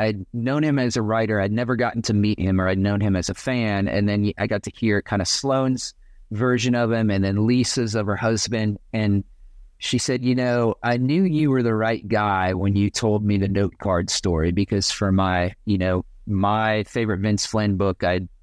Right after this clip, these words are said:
put up note cards and plotted it all out." And she said, "When I first met Vince and we started dating, he was working on his second book, um, the one after Term Limits, which,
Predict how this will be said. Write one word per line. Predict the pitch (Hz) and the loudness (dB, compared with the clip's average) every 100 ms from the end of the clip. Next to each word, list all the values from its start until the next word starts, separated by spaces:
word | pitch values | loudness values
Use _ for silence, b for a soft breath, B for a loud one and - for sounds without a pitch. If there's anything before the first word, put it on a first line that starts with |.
| - | -12
put | - 113 | -4 -2
up | - | 0
note | 98 101 - | 0 0 -2
cards | 107 101 98 92 | -2 0 0 -2
and | 92 | -6
plotted | - 104 101 98 | -2 -2 0 0
it | 95 | 0
all | 95 95 | 2 2
out." | 92 95 - | 2 0 -4
And | 98 | -4
she | 107 | -4
said, | - 120 104 | -2 -2 -2
"When | 101 104 | 0 2
I | 113 139 | 2 0
first | - 165 151 - | -2 -2 -2 -2
met | 107 113 117 - | -2 -2 -2 -4
Vince | 104 107 98 - 104 | -4 -2 -2 -2 -2
and | |
we | 98 | 0
started | - 110 95 90 | 0 0 0 -2
dating, | 123 123 120 98 92 - - - - - | -2 0 2 0 -2 -10 -20 -20 -20 -2
he | 113 | 0
was | 107 104 | 2 0
working | 104 120 117 139 113 | 0 0 0 0 2
on | 110 104 | 2 2
his | 101 98 | 0 -2
second | - 139 - 127 - - | -2 -2 -2 -6 -6 -12
book, | 110 110 101 - - | -4 0 0 -2 -6
um, | 113 101 98 | -2 0 2
the | 104 | 2
one | 107 113 | 2 0
after | 110 107 104 113 104 98 - - _ | 0 -2 -2 0 0 0 -4 -18 _
Term | - 117 113 104 | -2 0 2 2
Limits, | 104 98 87 - | 2 0 -2 -4
which, | 104 101 - - | -2 -2 -2 -6